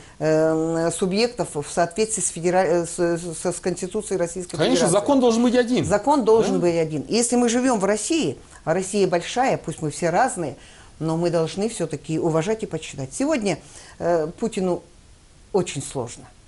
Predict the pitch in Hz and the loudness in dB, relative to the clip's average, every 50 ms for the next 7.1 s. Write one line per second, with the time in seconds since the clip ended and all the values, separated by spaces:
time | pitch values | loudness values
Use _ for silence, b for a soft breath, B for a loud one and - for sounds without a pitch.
0 | - - - 190 185 165 - - 202 190 196 240 311 320 269 196 - - 180 160 | -16 -6 -2 -2 -2 -2 0 0 0 0 0 0 2 2 2 2 0 -2 -6 -6
1 | - - 247 208 254 254 247 214 208 214 233 233 208 196 - - 214 190 156 - | -4 -4 -4 0 2 2 2 2 2 2 4 4 2 2 0 0 0 0 -2 -2
2 | - 117 110 165 175 165 - - 180 175 165 165 156 143 175 147 127 - 135 143 | -8 -6 -4 -2 -2 -2 -2 -2 -2 0 0 0 0 0 0 -2 -2 -4 -8 -2
3 | 143 190 220 233 B B B B B B B - 190 214 220 208 - - - - | 0 0 0 -2 B B B B B B B 2 4 4 4 2 0 -8 -12 -12
4 | - - - - - - 135 143 147 - - - 208 160 151 - - 156 156 160 | -16 -20 -20 -20 -20 -18 -16 -14 -10 -6 -2 0 2 2 0 0 -2 -2 0 0
5 | 175 156 - - 185 165 - 202 202 190 - 262 254 254 - 156 - 151 156 165 | -2 -4 -2 -4 -4 -2 0 -2 -2 -2 -2 -4 -4 -4 -6 -12 -10 -8 -8 -6
6 | 175 170 - 165 - - 175 175 - - 165 165 160 175 175 156 143 139 135 123 | -8 -8 -10 -14 -12 -10 -10 -10 -8 -6 -6 -4 -2 -2 -4 -4 -4 -8 -12 -12
7 | 123 - | -14 -18